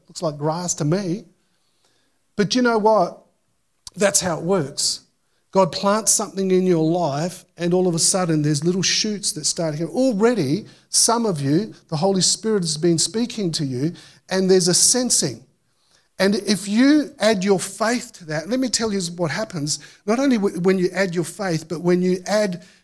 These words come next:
creativity, because creativity and faith go hand in hand. You'll be surprised how the very nature of God is to be creative. And I, I believe today that if you learn to nurture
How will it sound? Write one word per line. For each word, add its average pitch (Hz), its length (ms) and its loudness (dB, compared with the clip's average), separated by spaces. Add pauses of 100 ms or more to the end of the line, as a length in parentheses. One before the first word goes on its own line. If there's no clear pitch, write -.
creativity, 175 840 0
because 160 440 -4 (240)
creativity 233 560 -2
and 175 100 4
faith 190 320 -8
go 160 160 -10
hand 175 260 -2
in 165 80 -4
hand. 160 400 -12 (800)
You'll 202 120 0
be 269 140 4
surprised 185 880 0 (320)
how 202 300 2
the 185 240 -4
very 233 360 0
nature 220 640 0 (100)
of 165 320 0
God 175 600 0
is 175 180 -2
to - 100 -4
be 170 160 0
creative. 165 760 -6 (880)
And 202 380 0 (100)
I, 214 460 2
I 294 60 4
believe 214 480 0
today 165 520 0
that 160 420 -4 (180)
if 185 200 -4
you 220 220 2
learn 208 720 0
to 185 300 -4
nurture 185 760 -2